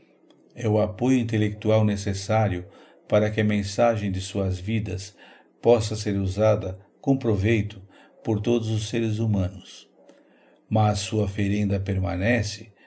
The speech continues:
no profundo de sua alma, aos pés da Divina Mãe,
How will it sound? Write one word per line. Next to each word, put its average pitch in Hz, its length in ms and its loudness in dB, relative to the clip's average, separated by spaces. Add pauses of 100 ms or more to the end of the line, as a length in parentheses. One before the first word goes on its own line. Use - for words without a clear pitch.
(220)
no 104 220 -6
profundo 113 560 -2
de 127 140 -4
sua 135 260 0
alma, 95 420 2 (440)
aos 101 220 -2
pés 110 340 4
da 107 60 0
Divina 107 420 0
Mãe, 87 360 -4